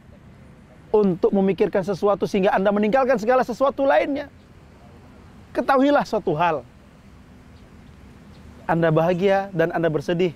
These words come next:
waktu tidak akan berputar dan waktu tidak akan berhenti. Maka, manfaatkanlah sisa waktu ini dengan kebahagiaan, dengan ibadah kepada Allah Subhanahu wa taala. Rasakan nikmat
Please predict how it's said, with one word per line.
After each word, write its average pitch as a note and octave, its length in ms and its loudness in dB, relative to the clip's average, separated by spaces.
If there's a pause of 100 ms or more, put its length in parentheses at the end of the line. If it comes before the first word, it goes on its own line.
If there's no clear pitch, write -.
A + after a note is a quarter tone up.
(140)
waktu F#3+ 480 -2
tidak D#3+ 240 -2
akan D#3 240 -4
berputar F#3 480 -4 (240)
dan E3+ 240 0
waktu F#3 320 -4
tidak D#3 160 -2
akan C#3+ 160 -12
berhenti. C3+ 400 -14 (1800)
Maka, A#3 400 0 (400)
manfaatkanlah C#4+ 720 2
sisa C4+ 240 0
waktu C4+ 400 0
ini B3 80 0
dengan B3 240 0
kebahagiaan, B3 560 0
dengan A#3 80 -8
ibadah C#4 400 0
kepada A#3+ 240 -6
Allah B3+ 160 -2
Subhanahu B3+ 320 -4
wa B3 80 -2
taala. B3+ 240 -4 (160)
Rasakan B3+ 640 -6
nikmat A#3+ 480 -8